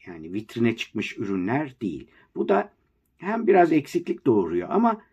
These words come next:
bir yandan da heyecan verici. Yani bir, e, usta şefin mutfağında olmak, onun yaptığı yemeği yemekten daha farklı bir deneyim olabilir, değil mi?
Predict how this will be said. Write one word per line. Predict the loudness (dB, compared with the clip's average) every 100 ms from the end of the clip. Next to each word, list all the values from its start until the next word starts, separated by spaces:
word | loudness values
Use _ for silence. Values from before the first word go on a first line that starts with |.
| _ _
bir | 2
yandan | 2 2 -6 -8
da |
heyecan | -6 -4 -6 -2 -2 0
verici. | 0 -2 -6 -14 -18 _ _ _
Yani | -8 -6 -2 2
bir, | 2 0 _ _ _ _
e, | -14 -12 -14
usta | -6 -2
şefin | -2 -2 -2 -2
mutfağında | -2 -4 -2 0 2 2 0
olmak, | -2 -4 -2 -2 -6 -20 _ _ _
onun | -2 0
yaptığı | 2 0 -4 -2
yemeği | 0 0 -2 -6 -4
yemekten | 0 2 0 -2 -4 -2 -4 _ _ _ _ _ _ -14
daha | -10 -10 -10
farklı | -6 -6 -6 -10
bir | -6 -6 -8
deneyim | -10 -6 -6 -8 -8
olabilir, | -6 -6 -6 -14 -6
değil | -2
mi? | -2